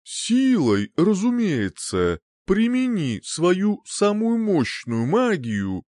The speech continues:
и преодолей поле». «Ладно. Могу я попросить не рассказывать остальным в Илионе то, что сейчас увидите?» «Да, полагаю,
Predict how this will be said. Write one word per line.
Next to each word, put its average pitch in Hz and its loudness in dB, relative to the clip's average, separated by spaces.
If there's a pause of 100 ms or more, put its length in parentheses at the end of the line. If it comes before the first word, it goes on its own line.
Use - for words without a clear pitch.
и 226 0
преодолей 254 0
поле». 107 0 (520)
«Ладно. 101 2 (360)
Могу 214 2
я 101 4
попросить 110 0 (120)
не 220 -2
рассказывать 139 -2
остальным 160 0
в 101 0
Илионе 123 2 (180)
то, 220 2
что - -6
сейчас 170 0
увидите?» 101 -2 (480)
«Да, 151 0 (180)
полагаю, 143 0